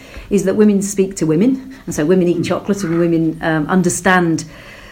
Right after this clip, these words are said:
the challenges that women face all over the world in terms of looking, bringing up their children, getting them educated, having to, you know, have money for childcare and, and for, um, illness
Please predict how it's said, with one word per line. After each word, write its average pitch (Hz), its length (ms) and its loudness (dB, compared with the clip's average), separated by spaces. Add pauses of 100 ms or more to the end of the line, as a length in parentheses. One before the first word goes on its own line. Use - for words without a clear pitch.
(260)
the 202 80 2
challenges 202 640 2
that - 80 -6
women 170 260 0
face 165 320 0
all 165 180 2
over 175 220 0
the 143 100 -4
world 151 360 -4
in 147 100 -2
terms 151 320 -2
of 143 100 -4
looking, 147 280 -6
bringing 156 300 -2
up 147 120 -6
their 143 140 -4
children, 143 420 -4
getting 143 240 -4
them 143 100 0
educated, 143 640 -6
having 147 240 -4
to, - 140 -10 (100)
you 185 80 -6
know, 147 160 0
have 156 180 -6
money 151 220 -2
for 147 140 -10
childcare 147 680 -8
and, 135 320 -6 (140)
and 143 340 -4
for, 143 340 -4
um, 139 440 -6 (1400)
illness 175 640 -2